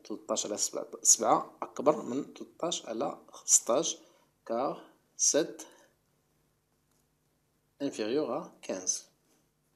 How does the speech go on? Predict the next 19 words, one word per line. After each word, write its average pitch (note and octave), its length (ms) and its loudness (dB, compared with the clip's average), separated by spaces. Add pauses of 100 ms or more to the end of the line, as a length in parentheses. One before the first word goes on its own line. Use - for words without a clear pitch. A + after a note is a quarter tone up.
(1700)
العدد A#2+ 200 0
الثاني C#3 600 2 (260)
ستة - 320 4
على G#2+ 300 -2 (220)
ربعتاش، D3 720 -2
ستة - 320 8
على A2 120 0
مية G#2 160 -2
وخمسة، E3 540 2 (520)
نفس - 500 4 (320)
لو B2 80 -2
نيميراتور. A#2 720 -2 (460)
إذن A#2 340 -2
أكبر B2 360 -4
العددان A2 520 -2
هو A2+ 160 -2
الذي G#2 200 -4
له G#2+ 400 0 (1200)
أصغر C#3+ 540 6